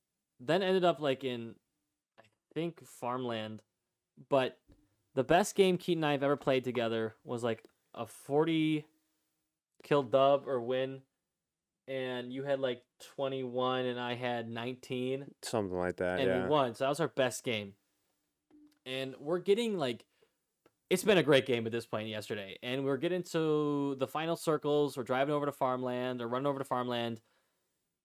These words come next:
Speaker 1: And I'm looking at our scores, and I'm, like, at sixteen, Keaton's at thirteen, and there's still thirty people left. And I'm like, um, "Okay.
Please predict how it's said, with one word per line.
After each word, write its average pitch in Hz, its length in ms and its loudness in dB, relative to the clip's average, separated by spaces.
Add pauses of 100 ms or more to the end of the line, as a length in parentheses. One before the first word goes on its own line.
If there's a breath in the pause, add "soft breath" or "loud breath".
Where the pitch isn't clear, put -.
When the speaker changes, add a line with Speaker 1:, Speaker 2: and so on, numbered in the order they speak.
(140)
Speaker 1:
And 135 320 -2
I'm 131 100 -4
looking 202 220 0
at 196 60 6
our 165 80 6
scores, 151 500 4
and 131 100 -6
I'm, 147 140 0
like, 139 200 0
at 123 220 -4 (680)
sixteen, 156 760 0
Keaton's 147 260 -6
at 123 200 -4
thirteen, 123 380 0
and 117 60 -4
there's 120 120 -2
still 147 140 2
thirty 127 300 4
people 117 340 -2
left. 101 260 -4
And 120 80 -2
I'm 123 100 -4
like, 117 240 -2 (300)
um, 117 560 2 (600)
"Okay. 123 480 4